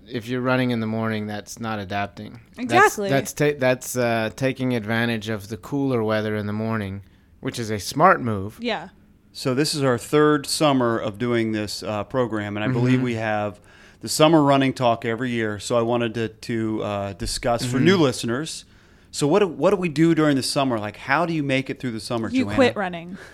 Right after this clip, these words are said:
Speaker 3: <laughs> I knew she was the wrong one to ask.
Speaker 1: Mm-hmm.
Speaker 3: Yeah. Um, other than quitting running?
Speaker 2: Ugh,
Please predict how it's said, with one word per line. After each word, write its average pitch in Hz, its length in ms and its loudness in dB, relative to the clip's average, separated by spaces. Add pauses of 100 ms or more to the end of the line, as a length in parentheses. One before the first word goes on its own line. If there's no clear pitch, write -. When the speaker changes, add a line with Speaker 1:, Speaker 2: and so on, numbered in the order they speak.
(240)
Speaker 3:
<laughs> - 420 -16
I 123 80 -2
knew 131 180 2
she - 160 -4
was 110 160 -6
the 113 80 -8
wrong 107 240 -4
one 101 140 -6
to 101 40 -8
ask. 101 360 -8
Speaker 1:
Mm-hmm. 117 320 -2 (240)
Speaker 3:
Yeah. 120 300 -2 (440)
Um, 139 540 6 (320)
other 160 200 6
than 165 200 4
quitting 156 320 6
running? 156 400 4 (320)
Speaker 2:
Ugh, 240 220 -2